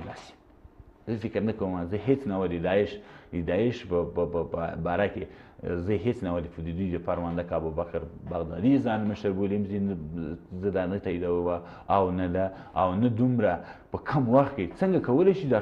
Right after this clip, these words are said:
ټول شپږ، اووه، اتلس هیوادونه یا شل هیوادونه دوی ونیسي؟ دا خو یو له ذهنه وتلې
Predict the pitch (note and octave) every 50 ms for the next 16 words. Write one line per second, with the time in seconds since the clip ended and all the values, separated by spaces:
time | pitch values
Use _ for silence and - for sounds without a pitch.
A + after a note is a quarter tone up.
0 | - - D3+ D3+ C#3+ C#3 C3 B2+ B2+ B2 A#2+ G#2+ - - - A2+ G#2+ G#2 G#2 A2
1 | A2 G#2 - - A2+ A#2 A2+ A2+ - - G#2+ G2+ G2 G2 G#2 C#3 D#3+ C#3+ A#2+ A2
2 | G#2 F#2 - - B2 A#2 G#2+ G#2 F#2+ F#2+ G#2+ C#3 F#3+ F#3+ F#3+ E3+ F3 E3 D#3+ D#3
3 | D3 C3+ C#3 - A#2 - - - - - - - - _ _ _ - - - -
4 | - - - - A#1+ F2 G2 G2 G2+ F#2+ F#2 F#2 F#2+ F#2 F2 F#2+ A2 B2 B2+ A#2
5 | F2+ D#2+ F#2 - D#3 E3 D#3+